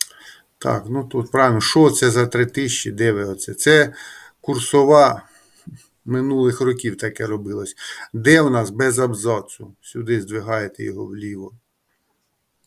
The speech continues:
Далі дивимося.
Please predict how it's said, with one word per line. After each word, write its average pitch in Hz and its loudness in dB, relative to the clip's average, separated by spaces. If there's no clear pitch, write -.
Далі 104 -10
дивимося. 107 -14